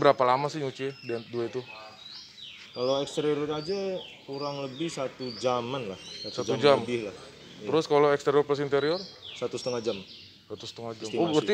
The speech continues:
Speaker 1: detail banget ya Bang?
Speaker 2: Detail banget, sampai bener-bener gak, gak ada kotoran lagi gue bikin.
Speaker 1: Oh, sampai bener kinclong, kinclong
Speaker 2: Kinclong
Speaker 1: banget.
Speaker 2: banget, iya.
Speaker 1: Itu poin plusnya guys.
Speaker 2: Hmm.
Speaker 1: Kalau nyuci mobil kadang-kadang kan kita kalau datang ke tempat kan kadang-kadang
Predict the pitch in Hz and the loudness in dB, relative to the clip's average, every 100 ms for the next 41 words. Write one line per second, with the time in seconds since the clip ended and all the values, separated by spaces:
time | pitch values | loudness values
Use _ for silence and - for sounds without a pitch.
0 | 185 147 151 147 147 143 147 139 117 107 | 2 2 8 10 10 8 6 2 0 -4
1 | - - - 113 123 123 123 139 120 - | -14 -16 -12 -8 0 2 4 0 -4 -8
2 | 117 113 123 127 123 120 123 120 117 117 | -10 -6 -4 -2 -2 0 0 2 0 -2
3 | 117 - - 117 120 123 117 113 120 120 | -4 -14 -14 -4 0 2 2 2 -2 -2
4 | 120 120 139 127 107 104 113 104 104 - | -2 -2 -2 -2 -6 -8 -10 -12 -14 -10
5 | 117 131 143 143 147 139 120 127 127 127 | -6 -4 -2 -2 -2 -2 -2 0 0 0
6 | 123 127 127 131 123 123 120 123 123 113 | -2 -2 2 4 4 2 -2 2 2 4
7 | 117 117 113 - 104 98 - - - - | 2 0 -4 -8 -10 -10 -10 -16 -16 -18
8 | - - - - 139 156 151 143 151 160 | -18 -18 -16 -6 -2 2 2 4 4 6
9 | 151 127 - - - - - - 110 101 | 4 4 0 -10 -14 -16 -18 -16 -16 -6
10 | 127 143 135 143 147 160 151 151 143 151 | -2 -2 -2 0 2 4 4 4 2 2
11 | 170 156 147 160 156 139 135 143 135 135 | 0 -2 -2 2 4 6 4 4 2 0
12 | 127 123 180 - - - 165 151 139 127 | 2 4 4 2 -14 -2 2 4 4 4
13 | 151 175 | 4 2